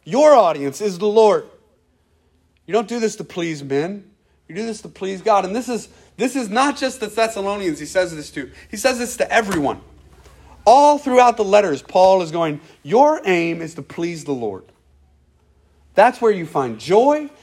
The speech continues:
That's where you find sustenance. That's where you find life.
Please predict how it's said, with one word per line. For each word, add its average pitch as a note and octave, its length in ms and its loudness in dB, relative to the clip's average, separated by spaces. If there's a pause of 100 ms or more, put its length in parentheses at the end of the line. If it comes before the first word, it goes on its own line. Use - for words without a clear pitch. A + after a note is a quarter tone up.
(120)
That's C#3+ 220 0
where D#3 80 0
you C#3 100 -2
find C3+ 260 0
sustenance. A3+ 800 0 (200)
That's A3 200 4
where F#3 120 4
you D3 100 0
find C#3 400 2
life. E3+ 600 2